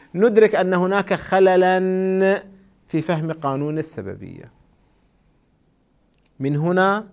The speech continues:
تتضح لنا أهمية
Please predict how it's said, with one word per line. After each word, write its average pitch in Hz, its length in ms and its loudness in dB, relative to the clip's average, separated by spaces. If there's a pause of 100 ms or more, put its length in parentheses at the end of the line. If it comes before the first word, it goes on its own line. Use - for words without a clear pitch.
(240)
تتضح 156 800 -2
لنا 127 640 -4 (760)
أهمية 180 1120 0